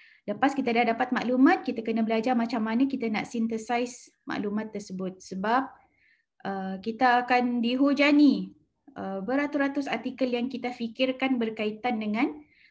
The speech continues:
topik kita. Namun demikian, kita tak tahu mana satu kita nak bah-, baca dahulu, mana satu kita nak include dan mana satu kita nak exclude dalam literature review kita. Okey, so ini adalah amat penting.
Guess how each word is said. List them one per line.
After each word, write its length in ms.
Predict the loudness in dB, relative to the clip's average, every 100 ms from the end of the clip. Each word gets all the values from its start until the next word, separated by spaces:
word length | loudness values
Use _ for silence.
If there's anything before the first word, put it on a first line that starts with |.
| _
topik 320 | -10 -8 -10
kita. 400 | -10 -8 -6 -8 -8
Namun 240 | -4 0 4
demikian, 320 | 4 4 2
kita 240 | 0 -2
tak 240 | -4 -6 -4
tahu 80 |
mana 240 | -4 -2 -2
satu 320 | -4 -6 -6
kita 240 | -4 -4
nak 240 | -4 -4 -6
bah-, 240 | -4 -6 -6
baca 380 | -6 -6 0 0
dahulu, 640 | 0 -4 -4 0 2 0 -4 _ _ _ _
mana 160 | 2 2
satu 240 | 2 0
kita 160 | -2 -2
nak 160 | 0
include 480 | 0 -2 -2 -2 -2
dan 160 | -4 -2
mana 160 | -2
satu 240 | -2 -4 -6
kita 160 | -6
nak 240 | -6 -6 -6
exclude 560 | -8 -12 -6 -2 -2 -4
dalam 400 | -10 -6 -2 -2 -4 -16 _ _
literature 480 | -12 -8 -8 -8 -8
review 240 | -6 -6
kita. 400 | -8 -8 -10 -12 -14
Okey, 240 | -8 -6 -6
so 80 |
ini 240 | -6 -6 -4
adalah 320 | -4 -2 -2
amat 160 | -4 -8
penting. 560 | -10 -2 0 0 -6